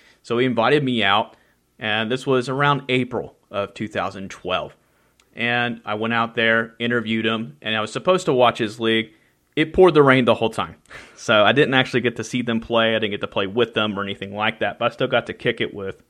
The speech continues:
Galloway the whole time and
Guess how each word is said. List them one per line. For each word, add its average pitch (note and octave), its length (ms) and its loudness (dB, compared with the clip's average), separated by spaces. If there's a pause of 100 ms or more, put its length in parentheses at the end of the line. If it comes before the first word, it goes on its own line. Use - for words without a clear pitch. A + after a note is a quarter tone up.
Galloway A2 460 0
the G2 100 -8
whole F#2+ 160 -8
time F#2 380 -8 (640)
and G#2 500 2